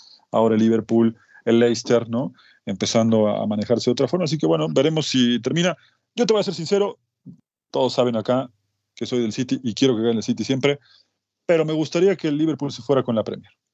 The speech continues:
por club, por lo que representa, así que lo que estoy seguro es que lo, lo de ayer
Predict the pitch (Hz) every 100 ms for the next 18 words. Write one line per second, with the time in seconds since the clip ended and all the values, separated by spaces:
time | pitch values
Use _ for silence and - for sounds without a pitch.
0 | - 110 - 156 147 _ 104 92 - 95
1 | 101 151 151 139 117 123 123 117 - _
2 | _ _ _ _ 123 135 147 240 247 208
3 | 175 151 - 123 117 113 120 120 131 170
4 | 208 202